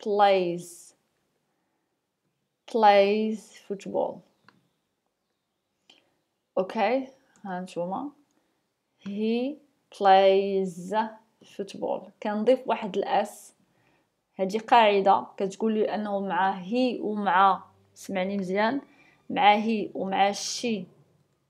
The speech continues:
ومع it راه كنستعمل الفعل كيجي كندي-، كنضيفو ليه اس. داكور؟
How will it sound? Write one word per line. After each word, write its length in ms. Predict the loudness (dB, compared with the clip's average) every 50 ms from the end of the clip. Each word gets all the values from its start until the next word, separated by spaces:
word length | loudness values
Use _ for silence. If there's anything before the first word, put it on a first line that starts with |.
| _ _ _ _ _ _ _ _ _ _ -20 _ _ _ _ _ _ _ -8
ومع 500 | -6 -2 0 2 4 4 4 4 2 -2 -8 -6 -4
it 360 | -4 -4 -4 -8 -14 -18 -18 -18 -20 _ _ _ _ _ _ _ _ _ _ _ _ _ _ _ _ _ _ _ _ _ _ _ _ -4
راه 400 | 2 4 4 4 4 2 -4 -12 -16 -10 -8
كنستعمل 920 | -6 -6 -6 -8 -12 -18 -8 -6 -4 -2 -2 -2 -2 -2 -2 -4 -6 -8 -12 _ _ _ _ _ _ _ _ _ _ _ _ _ _ _ _ _ _ -8
الفعل 560 | -8 -8 -8 -4 2 2 4 4 4 2 0
كيجي 600 | -4 -6 -4 -4 -4 -2 -4 -4 -4 -4 -6 -8 -12 _ _ _ _ _ -2
كندي-، 340 | 0 0 0 0 -2 -6 -6
كنضيفو 640 | -2 0 0 2 4 6 6 6 6 4 2 2 4
ليه 260 | 4 2 0 -2 0 2
اس. 440 | 2 2 0 -4 -12 -16 -18 -20 _ _ _ _ _ _ _ _ _ _ _ _ _ _ _ _ _ _ _ _ _ _ _ _ _ _ _ _ _ _ _ _ _ _ _ _ _ -12
داكور؟ 500 | -8 -8 -6 -6 -2 4 6 8 8 8